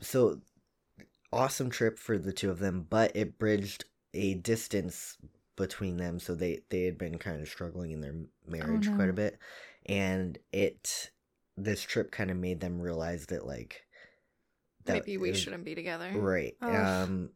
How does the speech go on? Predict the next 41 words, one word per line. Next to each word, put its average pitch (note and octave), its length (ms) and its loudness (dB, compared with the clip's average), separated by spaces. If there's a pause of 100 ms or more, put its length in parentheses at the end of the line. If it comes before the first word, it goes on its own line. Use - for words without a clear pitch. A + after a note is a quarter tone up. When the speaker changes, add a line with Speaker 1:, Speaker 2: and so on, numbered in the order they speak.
Speaker 1:
so G#2+ 220 -2
they G2+ 340 6
quiet- B3+ 140 2
Speaker 2:
Imagine D4 640 4
taking B3+ 340 0
a A#3 60 6
trip G3 320 2
to, A#3+ 160 4
like, G#3 200 4
Speaker 1:
<laughs> - 20 -6
Speaker 2:
try G#3+ 180 4
to G3 100 6
bond E3+ 540 2
and, G#3+ 100 2
like, G3 440 -2
Speaker 1:
And A#2+ 100 4
then B2 160 6
it A#2 120 6
makes A2+ 200 4
Speaker 2:
revive G3 440 10
Speaker 1:
you F#3 40 4
realize G3+ 160 6
Speaker 2:
things. - 480 0
Speaker 1:
that - 320 -6
you E2+ 160 -4
shouldn't E2 340 -8
be D#2 120 -6
married. F2+ 400 -6 (120)
Speaker 2:
That's B3 180 -8
so A3+ 120 -4
sad. G3+ 440 -4
Speaker 1:
They C#3+ 100 10
had D3 80 10
been C3+ 140 4
married A#2+ 260 4
for G#2+ 100 -2
twenty-three G#2+ 480 -4
years G2+ 240 0
at - 140 -10
the D2+ 80 -12
time E2+ 480 -4